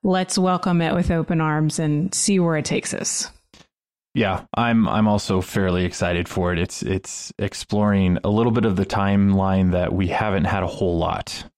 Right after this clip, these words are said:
Speaker 2: happen in between episodes three and four. And I think it's quite a bit providential that we're talking about a Clone Wars related episode from Rebels, uh, when this got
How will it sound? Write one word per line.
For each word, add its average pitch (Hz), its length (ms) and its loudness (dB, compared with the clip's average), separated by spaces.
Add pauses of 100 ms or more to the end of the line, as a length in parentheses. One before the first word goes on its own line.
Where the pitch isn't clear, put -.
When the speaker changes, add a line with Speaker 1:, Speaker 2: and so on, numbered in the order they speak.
Speaker 2:
happen 85 340 -4
in 80 160 -2
between 90 320 -2
episodes 87 360 -6
three 82 200 -4
and 78 100 -6
four. 76 300 -4 (720)
And 131 120 0
I 123 80 0
think 131 260 0
it's - 540 -4 (160)
quite 214 260 0
a 160 40 2
bit 107 300 0 (1300)
providential 147 640 0
that 117 140 2
we're 110 140 0
talking 131 420 -2
about 107 360 2
a 104 120 0 (100)
Clone 127 520 2
Wars 117 640 2
related 110 640 2
episode 104 580 0
from 95 280 2
Rebels, 92 640 0 (640)
uh, 90 360 0
when 98 400 4
this 98 260 0
got 92 460 -2